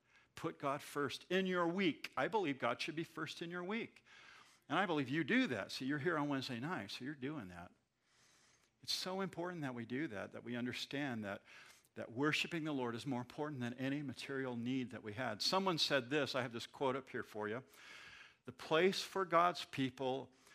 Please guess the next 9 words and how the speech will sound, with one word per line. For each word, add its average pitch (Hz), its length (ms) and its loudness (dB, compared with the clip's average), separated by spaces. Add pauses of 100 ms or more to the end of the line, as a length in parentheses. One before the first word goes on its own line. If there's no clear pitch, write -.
(200)
is 113 160 -2
the 120 120 -4
place 135 600 0
of 147 160 -8
God's 117 460 -2 (120)
presence." - 680 -10
I 123 40 -12
like 147 200 -4 (100)
that. 95 220 -12